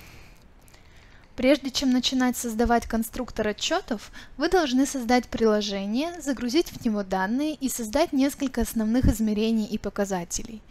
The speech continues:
Мы будем работать с ранее созданным приложением, в котором уже выполнены все эти действия. Вы также можете использовать любое имеющееся у вас приложение с данными или же создать новое.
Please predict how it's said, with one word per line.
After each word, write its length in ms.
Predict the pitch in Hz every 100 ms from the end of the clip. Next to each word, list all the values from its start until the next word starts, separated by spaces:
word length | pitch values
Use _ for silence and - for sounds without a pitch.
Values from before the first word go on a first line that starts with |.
| - - - - -
Мы 140 | 277
будем 300 | 359 330 240
работать 420 | 208 196 269 - -
с 100 | 226
ранее 360 | 233 320 277
созданным 560 | - 226 269 277 262 247
приложением, 680 | 247 247 247 214 190 175 175
в 80 |
котором 440 | - 202 254 302 220
уже 260 | 202 226
выполнены 600 | 226 233 214 185 175 175
все 300 | 175 - 220
эти 140 | 240 220
действия. 640 | 190 175 180 - - 233 - - -
Вы 120 | 320
также 440 | 330 226 185 196 254
можете 400 | 254 233 - 208
использовать 560 | - 247 214 208 190
любое 400 | 214 202 214 190
имеющееся 680 | 185 190 180 - 202 - 185
у 40 |
вас 200 | 190 180
приложение 640 | - - 175 180 190 180 175
с 40 |
данными 480 | 202 226 294 339 302 226
или 180 | 269 277
же 160 | 214
создать 480 | 196 185 185 190 202
новое. 480 | 196 185 180 -